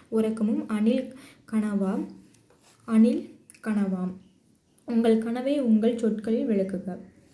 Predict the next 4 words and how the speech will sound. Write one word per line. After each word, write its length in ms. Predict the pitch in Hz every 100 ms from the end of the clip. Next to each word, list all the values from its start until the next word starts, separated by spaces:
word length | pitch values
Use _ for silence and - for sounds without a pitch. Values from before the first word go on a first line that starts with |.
| _ _ _ - _ _ _ _ _ _ - -
உணவும் 540 | 220 220 226 226 285
உறக்கமும் 640 | 220 202 208 208 269 302
அணில் 420 | 214 208 233 285
கனவாம், 520 | - 196 185 180 185